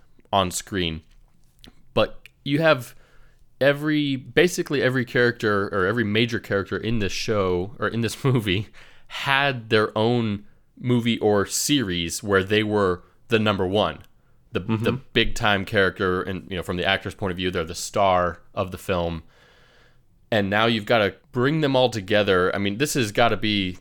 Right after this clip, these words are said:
Speaker 1: the, the biggest actor-related challenge that the directors have ha-, ever had to handle, pulling all these people together. I mean, I'm not a director. I don't know what it's like to work with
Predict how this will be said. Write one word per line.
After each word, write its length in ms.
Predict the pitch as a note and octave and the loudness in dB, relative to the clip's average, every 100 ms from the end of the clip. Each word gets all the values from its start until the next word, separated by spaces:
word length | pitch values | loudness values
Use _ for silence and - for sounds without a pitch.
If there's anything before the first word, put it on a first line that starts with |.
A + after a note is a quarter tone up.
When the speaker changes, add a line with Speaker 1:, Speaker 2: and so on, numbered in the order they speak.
| - | -4
Speaker 1:
the, 140 | G2+ | -4
the 300 | G2 G#2+ F#2 - - _ - - | -4 -6 -8 -8 -20 _ -10 -2
biggest 480 | A#2+ A2 - - - - - - | 0 0 -4 -12 -18 -20 -10 0
actor-related 880 | A2+ - A2+ G2+ F#2+ F#2+ F2+ F2+ - | 0 0 -2 0 0 0 -2 -6 -10
challenge 880 | - A#2+ G2+ F#2+ F2+ F2 E2 - - | -6 0 2 2 -2 -4 -6 -8 -6
that 180 | F#2+ F2 | -8 -6
the 80 | F2+ | -6
directors 480 | F2+ G2 - F#2+ F#2+ | 0 0 0 -8 -8
have 100 | F#2+ | -4
ha-, 200 | G2 - | -4 -4
ever 180 | G2+ F#2+ | -4 -2
had 200 | F2+ E2+ | -2 -4
to 120 | D2+ D#2+ _ - | -4 -14 _ -16
handle, 480 | - A#2+ E2 - - _ _ - - | -4 -2 -2 -10 -16 _ _ -20 -14
pulling 280 | - A#2+ G2 | 0 0 4
all 200 | F#2+ G2 | 4 4
these 180 | F#2 F2 | 2 -4
people 240 | - G2 | -6 -8
together. 460 | F2 F2 F2+ F2 E2 - - - - | -6 -2 0 0 -4 -10 -20 -16 -4
I 80 | |
mean, 280 | C3 A2 F#2 - - - - - - - | -2 -2 -4 -12 -20 -20 -20 -20 -18 -4
I'm 100 | A#2 | 0
not 160 | C3 G2+ | 2 0
a 40 | |
director. 340 | F2+ F2 - G2 | 0 -2 0 2
I 100 | G#2 | 2
don't 100 | G2 | 2
know 80 | F#2 | 0
what 120 | F2+ | -2
it's 120 | - | -2
like 180 | F2+ - | -4 -2
to 80 | F2+ | -6
work 300 | F2+ F2 - | -4 -4 -4
with 180 | F2 | -6